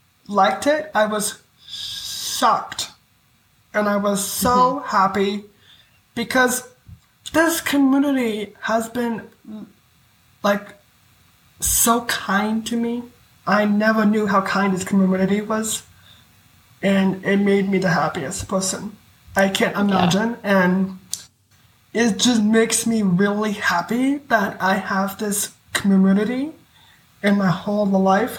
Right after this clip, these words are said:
Speaker 1: has been this way. So I've just been thinking about all of these amazing kids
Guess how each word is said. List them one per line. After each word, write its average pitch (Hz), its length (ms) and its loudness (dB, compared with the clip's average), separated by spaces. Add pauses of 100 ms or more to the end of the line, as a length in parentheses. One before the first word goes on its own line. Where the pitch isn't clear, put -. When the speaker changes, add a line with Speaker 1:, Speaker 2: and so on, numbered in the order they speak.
Speaker 1:
has 196 200 -2
been 190 240 -2
this 180 240 -6
way. 185 280 -4
So 190 460 -4 (640)
I've 214 180 2
just 262 260 0
been 233 440 0 (760)
thinking 226 500 0
about 196 600 0 (1080)
all 220 180 4
of 220 140 0
these 208 300 -4
amazing 196 560 0
kids 269 760 0